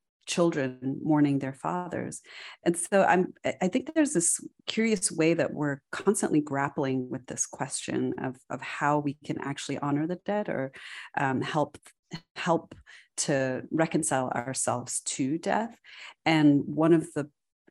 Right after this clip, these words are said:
issues, I think, is that grief,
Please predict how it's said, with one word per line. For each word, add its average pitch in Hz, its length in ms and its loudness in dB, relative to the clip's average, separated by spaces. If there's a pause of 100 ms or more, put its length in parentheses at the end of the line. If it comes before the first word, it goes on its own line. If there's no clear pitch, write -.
issues, 196 540 0
I 135 160 0
think, - 460 -4
is 147 380 -2
that 143 400 -6
grief, 160 520 2